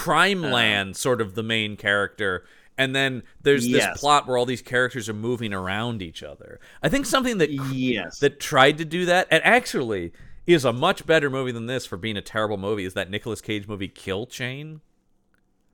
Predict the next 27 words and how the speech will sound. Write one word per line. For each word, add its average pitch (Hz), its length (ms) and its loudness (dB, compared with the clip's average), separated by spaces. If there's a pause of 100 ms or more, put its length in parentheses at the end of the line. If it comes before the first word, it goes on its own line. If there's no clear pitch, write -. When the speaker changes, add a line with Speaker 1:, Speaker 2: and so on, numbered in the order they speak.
(400)
Speaker 2:
Yes. 131 1160 0
Speaker 1:
Where 139 140 8
it 127 60 2
Speaker 2:
Yes, 117 80 2
Speaker 1:
kept, 156 220 8
it 151 80 2
kept 101 100 0
Speaker 2:
definitely. 156 260 4
Speaker 1:
going 147 340 4
from 147 160 -4
Speaker 2:
Yeah. 131 40 -8
Speaker 1:
criminal 139 380 0
to 131 60 0
criminal, 135 580 -4
and 113 120 -6
they 113 60 -2
kept 110 180 -4
getting 113 220 -6
killed 110 300 0
and 107 80 -6
it 92 40 -16
kept 104 160 -4
handing 104 300 -2
off 90 240 -4
the 107 80 -8
movie. 101 480 -8 (380)
Like, 139 300 4